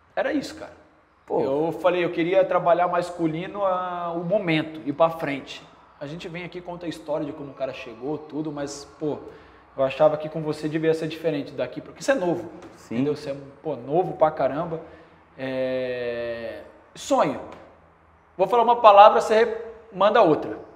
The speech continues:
Speaker 2: Você, você já perguntou?
Speaker 1: Sonho.
Speaker 2: Pô, Copa do Mundo, velho. Copa do
Speaker 1: Um
Speaker 2: Mundo.
Speaker 1: título.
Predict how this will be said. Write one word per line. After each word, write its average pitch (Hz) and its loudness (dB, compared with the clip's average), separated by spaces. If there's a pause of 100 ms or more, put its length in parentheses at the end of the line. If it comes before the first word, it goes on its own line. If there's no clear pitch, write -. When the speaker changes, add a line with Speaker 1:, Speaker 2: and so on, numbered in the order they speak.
(1500)
Speaker 2:
Você, - -18
você - -10
já 104 0
perguntou? 95 -8
Speaker 1:
Sonho. 151 2 (800)
Speaker 2:
Pô, 104 0 (100)
Copa - -6
do 165 -4
Mundo, 139 -4
velho. 98 -10 (880)
Copa - -2
do 117 -8
Speaker 1:
Um 107 -10
Speaker 2:
Mundo. 220 0
Speaker 1:
título. 175 0